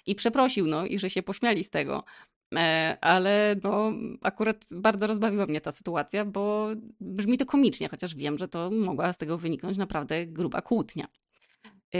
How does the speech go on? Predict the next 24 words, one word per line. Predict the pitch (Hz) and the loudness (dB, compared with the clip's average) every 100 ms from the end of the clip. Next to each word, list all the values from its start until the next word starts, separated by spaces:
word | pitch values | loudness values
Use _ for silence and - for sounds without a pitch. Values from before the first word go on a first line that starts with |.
| 170 175 170 170 | 0 2 2 0
Ym, | 170 170 165 160 160 - - - | 0 0 0 0 -2 -4 -8 -10
czytam | - 208 208 | -4 0 2
dalej. | 160 139 180 - | 2 0 -2 0
Ma | 208 302 | 0 0
też | 285 | -2
dwójkę | 208 226 233 233 | -2 -4 -2 0
dzieci, | 175 127 - 151 | -2 -2 -4 -2
roszczeniowych | 226 - 214 196 190 202 | -2 0 0 0 -2 -2
i | |
naprawdę | 226 294 226 - | 0 2 2 0
strasznie | 147 165 160 | -4 -6 -4
go | 147 | -4
traktujących | 151 - 147 151 156 | -6 -6 -4 -4 -6
nastolatków. | 156 - 160 - - - - | -10 -8 -8 -8 -12 -10 -2
Obraża | 220 240 214 | 4 4 4
się | 202 175 | 0 -2
ciągle, | 175 185 170 | -2 -2 -4
że | 151 | -4
nie | 151 | -4
wspieram | - 170 160 | -4 -4 -2
go | 160 | -4
w | 147 | -6
ich | 151 | -10
wychowywaniu. | - - 156 143 139 135 | -8 -8 -8 -6 -6 -6